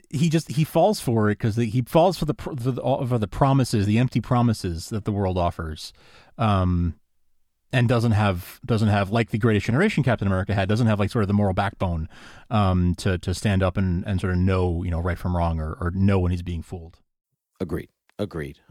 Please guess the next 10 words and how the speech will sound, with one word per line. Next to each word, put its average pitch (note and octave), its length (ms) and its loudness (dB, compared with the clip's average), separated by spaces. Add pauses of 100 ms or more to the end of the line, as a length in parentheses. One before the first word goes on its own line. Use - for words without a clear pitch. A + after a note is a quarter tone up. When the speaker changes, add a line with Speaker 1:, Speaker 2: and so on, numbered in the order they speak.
Speaker 2:
Um, F2+ 380 -6 (440)
let's, D#3+ 300 -4
um, C#3 440 -2 (260)
uh, G2 180 -2 (120)
pivot G#2 320 0
a - 60 -6
little F2 240 -2
bit. E2+ 300 -4
Let's G#2+ 340 -6
talk - 480 -6